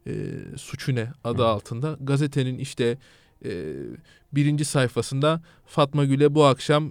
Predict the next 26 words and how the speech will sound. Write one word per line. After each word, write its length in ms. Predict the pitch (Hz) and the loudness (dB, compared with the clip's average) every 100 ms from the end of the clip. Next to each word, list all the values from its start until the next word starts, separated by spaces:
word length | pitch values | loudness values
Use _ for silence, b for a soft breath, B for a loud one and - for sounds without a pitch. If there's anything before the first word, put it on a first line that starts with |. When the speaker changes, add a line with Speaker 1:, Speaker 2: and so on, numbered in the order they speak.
| - | -8
Speaker 1:
işte 520 | 131 - 139 143 147 | -10 0 2 4 2
başına 300 | 135 135 156 | 0 2 0
kötü 260 | 143 151 165 | 2 0 2
işler 340 | 139 160 147 | 2 6 6
geliyor. 340 | 120 110 104 104 | 6 2 0 0
Yumuşatarak 680 | 117 127 127 127 123 110 | 0 2 2 2 2 2
söylüyorum. 500 | - 113 107 104 107 | 0 0 0 0 0
Gelecek 580 | 110 131 127 123 113 - - | 4 6 6 4 0 -4 -2
başına, 360 | 120 - 120 123 | -2 -2 -4 -4
e, 260 | - - - | -6 -14 -10
Speaker 2:
Hı 60 | - | -6
hı. 260 | 107 117 117 | -4 -4 0
Speaker 1:
ben 100 | 120 | 0
yumuşatarak 640 | 120 120 127 156 123 110 | 2 2 2 4 2 2
söylüyorum 460 | - 110 101 104 107 | -2 -2 -2 -6 -4
bunu. 100 | 131 | -2
Yani 260 | 131 123 117 B B - | 0 -2 -4 B B 0
bu 100 | 147 | 6
başlık 460 | 147 139 160 - | 6 6 -2 -2
bu 80 | 147 | 4
gazetede 460 | 147 143 143 143 147 | 4 4 4 4 4
atılıyor. 480 | 131 - 147 165 | 2 2 4 4
Çocuklar 520 | 165 127 123 - 135 131 | 2 -2 0 4 4 4
bu 60 | |
gazeteyi 460 | 127 127 123 131 139 | 2 0 2 2 4
görüyor. 360 | 147 147 160 | 4 4 2